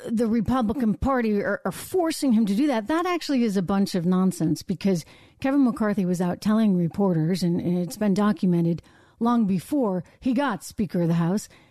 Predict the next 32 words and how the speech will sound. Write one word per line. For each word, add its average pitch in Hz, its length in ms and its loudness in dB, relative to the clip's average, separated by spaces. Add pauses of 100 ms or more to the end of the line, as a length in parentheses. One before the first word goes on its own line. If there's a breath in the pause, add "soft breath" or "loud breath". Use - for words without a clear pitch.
that 233 100 2
he 214 160 2
had 196 140 0
no 208 340 2
intention 185 480 -2
of 175 80 0
having 170 260 0
some 180 200 -2
of 165 40 -2
these 165 160 -2
people 185 300 -2
on 175 200 2
these 165 180 -2
various 165 340 0
committees. - 480 -2 (380 loud breath)
Anyway, 190 680 0 (340 loud breath)
it 262 160 -2
shows 330 560 -2
you 214 320 2 (340 soft breath)
how 233 380 0 (260)
rabidly 208 840 0
political 208 800 -2 (260 soft breath)
this 220 300 -2
environment 185 800 -2
is. 185 420 -2
And 190 120 0
of - 80 -6
course, 208 240 -2
now 277 340 0
they're 214 160 -2
all 220 160 0
worried 294 460 0